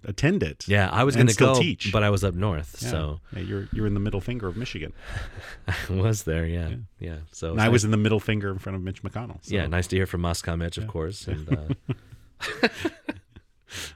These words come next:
Speaker 1: Uh, do you think he likes Moscow mules, or does he ban them from his house?
Speaker 2: Uh, he probably bans them. He probably calls them American mules or something. <laughs>
Speaker 1: Freedom mules. <laughs>
Speaker 2: Freedom mul-, mules, yeah.
Speaker 1: Uh, well, I have some updates.
Speaker 2: But they can, uh, can only be served by someone that's, like,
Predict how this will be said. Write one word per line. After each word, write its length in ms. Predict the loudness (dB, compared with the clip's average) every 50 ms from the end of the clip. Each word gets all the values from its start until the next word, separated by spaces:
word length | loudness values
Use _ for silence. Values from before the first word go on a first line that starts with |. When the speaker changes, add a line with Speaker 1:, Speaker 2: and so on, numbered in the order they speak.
| -10
Speaker 1:
Uh, 100 | -8 -6
do 100 | 0 0
you 40 | 4
think 160 | 4 4 4
he 60 | 4 2
likes 220 | 2 0 0 0
Moscow 380 | 0 0 0 0 -2 -4 -4 -2
mules, 480 | -2 -2 -2 -4 -4 -6 -8 -4 -2
or 200 | -2 -2 -2 -2 -4 _
does 100 | 2 2
he 80 | 4 4
ban 320 | 4 4 4 6 6 4
them 100 | 4 2 0
from 180 | -2 -4 -4
his 100 | -4 -4
house? 340 | -6 -6 -8 -8 -8 -10 -10 -12 _ _ _ _ _ _ _ _ _ _
Speaker 2:
Uh, 460 | -2 0 0 2 2 0 0 -2 -4
he 220 | -4 -2 0 0 2
probably 220 | 4 4 4 4 2
bans 340 | 2 2 2 2 0 0
them. 140 | -2 -2 -2 -2
He 140 | -2 -4
probably 260 | -2 0 2 2 2 2
calls 280 | 2 2 2 2 0
them 100 | 0 -2
American 420 | -2 0 0 -2 -2 -2 -4 -4 -4
mules 260 | -4 -4 -4 -4 -6
or 60 | -6
something. 420 | -8 -6 -8 -6 -6 -6 -8 -8 -10 -14 -20 _
<laughs> 160 | _ _ _
Speaker 1:
Freedom 420 | _ -10 -4 0 0 2 2 0 0
mules. 360 | -2 -2 -4 -4 -4 -4 -4
<laughs> 320 | -4 -4 -6 -4 -4 -6
Speaker 2:
Freedom 380 | -10 -8 -6 -6 -4 -4 -4 -4
mul-, 240 | -4 -6 -6 -8 -8
mules, 300 | -6 -6 -4 -4 -4 -4
yeah. 220 | -2 -2 -2 -4 -6 -8 _ _ -20 -20 -20 -20 -10 -4
Speaker 1:
Uh, 140 | -2 -2 2 6
well, 140 | 10 10
I 40 | 10
have 120 | 10 10 8
some 80 | 6
updates. 480 | 4 4 4 4 4 4 2 -2 -8 -8 -8
Speaker 2:
But 160 | -4 -2 2 2
they 100 | 2 2
can, 260 | 2 2 2 0 0 -2
uh, 100 | -2 -2
can 160 | 0 0 0
only 160 | 2 2 2
be 120 | 0 0 -2
served 340 | -2 -2 -2 -2 -2 -4 -4
by 140 | -2 -2 -2
someone 380 | -2 -2 -4 -2 -2 -2 -4
that's, 160 | -4 -6 -8 -8
like, 180 | -10 -10 -12